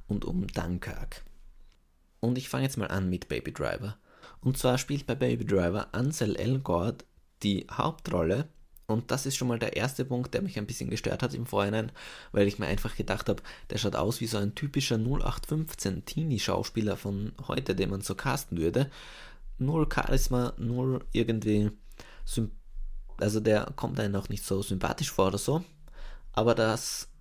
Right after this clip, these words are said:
habe ich mich komplett getäuscht. Ich finde wirklich, dass der super toll in diese Rolle passt.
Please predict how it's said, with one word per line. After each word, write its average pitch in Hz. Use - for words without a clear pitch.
habe 110
ich 110
mich 110
komplett 127
getäuscht. 120
Ich -
finde 110
wirklich, 120
dass -
der 101
super 156
toll 131
in 113
diese -
Rolle 127
passt. -